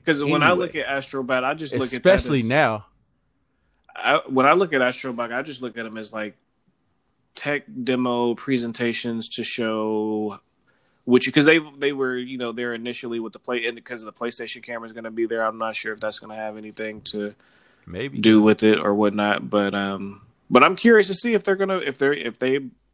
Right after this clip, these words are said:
Speaker 1: are gonna start
Speaker 2: Well,
Speaker 1: making more
Speaker 2: this
Speaker 1: Astro
Speaker 2: one,
Speaker 1: Bot
Speaker 2: this
Speaker 1: games.
Speaker 2: one is
Speaker 1: I'm, I'm
Speaker 2: free,
Speaker 1: curious
Speaker 2: so
Speaker 1: to
Speaker 2: you
Speaker 1: see
Speaker 2: won't
Speaker 1: that
Speaker 2: have to
Speaker 1: now
Speaker 2: buy
Speaker 1: that
Speaker 2: it.
Speaker 1: you pointed that out.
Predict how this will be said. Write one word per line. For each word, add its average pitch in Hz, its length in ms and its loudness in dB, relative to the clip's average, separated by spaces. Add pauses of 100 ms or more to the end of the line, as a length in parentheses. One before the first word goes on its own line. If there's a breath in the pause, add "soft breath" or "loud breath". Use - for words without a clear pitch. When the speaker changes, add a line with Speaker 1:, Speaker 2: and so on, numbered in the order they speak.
Speaker 1:
are 135 220 4
gonna 123 300 -4 (120)
start 95 240 -4
Speaker 2:
Well, 104 100 0
Speaker 1:
making 104 140 -4
more 120 100 -2
Speaker 2:
this 131 100 -2
Speaker 1:
Astro 143 100 -6
Speaker 2:
one, 110 200 -4
Speaker 1:
Bot 98 120 -8
Speaker 2:
this 107 100 -4
Speaker 1:
games. 98 100 -8
Speaker 2:
one 110 100 -6
is 107 100 -6
Speaker 1:
I'm, - 60 -16
I'm - 60 -8
Speaker 2:
free, 127 140 -4
Speaker 1:
curious 120 200 -2
Speaker 2:
so 95 60 -4
Speaker 1:
to - 0 -
Speaker 2:
you 95 60 -2
Speaker 1:
see 98 80 -4
Speaker 2:
won't 131 100 0
Speaker 1:
that 101 60 -4
Speaker 2:
have - 80 -8
to - 20 -18
Speaker 1:
now 107 80 -4
Speaker 2:
buy 107 60 -2
Speaker 1:
that 104 40 -2
Speaker 2:
it. - 120 -6
Speaker 1:
you - 60 -14
pointed 110 260 -4
that 107 160 2
out. 123 260 0